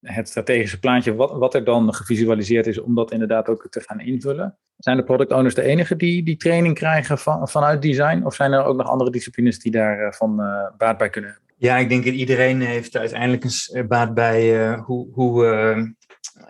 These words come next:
Speaker 2: i-, iedereen heeft impact natuurlijk op je, op je, ehm, customer experience. Dus, ehm,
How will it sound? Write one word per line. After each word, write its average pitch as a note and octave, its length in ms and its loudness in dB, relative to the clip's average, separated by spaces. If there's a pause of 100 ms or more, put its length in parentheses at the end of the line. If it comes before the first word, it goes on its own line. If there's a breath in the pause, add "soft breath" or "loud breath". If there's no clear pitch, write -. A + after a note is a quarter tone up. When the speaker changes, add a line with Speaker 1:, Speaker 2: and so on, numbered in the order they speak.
(140)
Speaker 2:
i-, A#2+ 260 -8
iedereen B2+ 480 2
heeft B2 300 0
impact B2 360 2
natuurlijk A#2 360 -2
op A2 120 -4
je, G#2+ 280 0
op - 120 -14
je, A2 160 -2
ehm, G#2 280 -2 (340)
customer A2 400 0
experience. G2+ 720 -2
Dus, - 300 -4
ehm, G2 300 -2